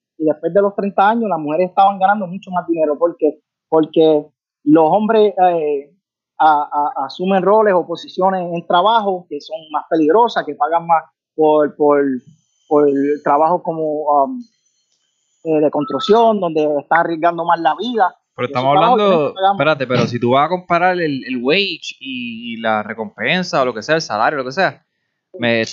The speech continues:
Speaker 2: me tienes que hablar del mismo trabajo para poder compararlo.
Speaker 1: Ok, pero ese es el problema, ese es el problema, que estos primeros estudios que estaban utilizando las feministas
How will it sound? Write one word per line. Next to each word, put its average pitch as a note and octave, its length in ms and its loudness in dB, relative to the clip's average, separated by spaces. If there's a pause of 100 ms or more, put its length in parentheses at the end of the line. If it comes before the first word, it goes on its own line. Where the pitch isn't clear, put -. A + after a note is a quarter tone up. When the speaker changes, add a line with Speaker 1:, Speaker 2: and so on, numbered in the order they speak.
Speaker 2:
me A#2+ 120 -4
tienes B2 160 -2
que E3+ 80 -4
hablar F3 160 0
del A3 140 -6
mismo D#3 300 -2
trabajo C3+ 440 0
para A2 140 -4
poder G2+ 240 -6
compararlo. G#2 680 -6 (640)
Speaker 1:
Ok, F3 120 -10 (200)
pero G#3+ 120 -2
ese A#3+ 160 -8
es C#4 80 -4
el - 80 -4
problema, G#3 580 -2
ese F#3+ 140 -6
es G3 80 0
el F#3+ 60 -12
problema, G#3 380 0
que E3 100 -8
estos - 200 -6
primeros A3 300 2
estudios A#3+ 440 -4
que - 60 -20
estaban F3 320 -2
utilizando G3+ 600 2
las F#3+ 120 2
feministas G3+ 480 -2